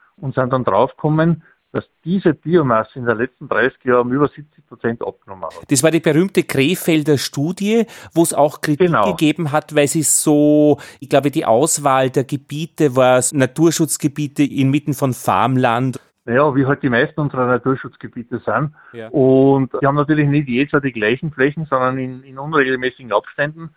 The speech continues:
Speaker 2: Ja.
Speaker 1: Aber in Summe, mit einiger Statistik, war die Aussage doch so,
Speaker 2: Ja.
Speaker 1: dass die Abnahme rein der Biomasse, da
Speaker 2: Ja.
Speaker 1: geht's nicht um Artenvielfalt, sondern nur
Speaker 2: Die Masse an Kilogramm organisches Material, ja.
Speaker 1: Genau, und das ist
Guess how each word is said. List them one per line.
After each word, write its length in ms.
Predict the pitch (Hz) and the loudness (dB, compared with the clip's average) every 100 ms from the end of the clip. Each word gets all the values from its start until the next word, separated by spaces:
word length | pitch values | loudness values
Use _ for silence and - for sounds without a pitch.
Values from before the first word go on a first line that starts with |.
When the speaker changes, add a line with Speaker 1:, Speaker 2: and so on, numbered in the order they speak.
| _ | _
Speaker 2:
Ja. 220 | - 113 107 | 0 2 4
Speaker 1:
Aber 320 | 120 139 135 | 4 2 0
in 180 | 139 127 | -4 -6
Summe, 540 | - 147 180 180 170 - - | 0 2 4 2 0 -4 -10
mit 120 | 131 | -4
einiger 380 | 120 151 147 139 | -2 -2 -2 -2
Statistik, 600 | 131 123 151 156 170 165 120 | -2 -4 -8 -8 -10 -10 -2
war 140 | 127 | -2
die 120 | 127 | 0
Aussage 480 | 107 123 - 127 120 | -2 -4 -2 -2 -2
doch 280 | 110 110 - - | -4 -4 -4 -2
so, 240 | 131 147 - _ | -2 -2 -6 _
Speaker 2:
Ja. 220 | 117 104 | 0 2
Speaker 1:
dass 140 | 104 - | -2 -4
die 120 | 110 | -2
Abnahme 480 | 107 - 127 127 120 123 | 0 0 -2 -2 -4 -6
rein 300 | - 120 170 | -2 0 2
der 80 | 170 | 0
Biomasse, 640 | - 175 175 123 87 - 104 | -2 0 2 2 -2 -6 -12
da 60 | 107 | 0
Speaker 2:
Ja. 200 | 139 123 | 2 2
Speaker 1:
geht's 100 | 175 | 0
nicht 60 | |
um 100 | 180 | 0
Artenvielfalt, 640 | 131 - 113 110 95 - 101 | 0 -2 -8 -12 -14 -16 -20
sondern 220 | - 120 127 | -10 -6 0
nur 240 | 160 175 - _ _ _ | 2 0 -4 _ _ _
Speaker 2:
Die 100 | - | 0
Masse 500 | 131 117 147 - 170 | 0 0 0 -2 -2
an 160 | 143 135 | 0 -2
Kilogramm 640 | - 139 139 127 110 113 123 | -2 0 2 2 0 -2 -2
organisches 720 | 120 117 151 113 110 - 120 | -2 -2 -8 -6 -6 -8 -10
Material, 320 | 110 117 117 | -8 -6 -2
ja. 140 | 117 | 0
Speaker 1:
Genau, 400 | 123 170 101 113 | 2 2 0 -2
und 160 | 127 - | -4 -2
das 100 | 143 | -2
ist 260 | 156 143 | 0 -2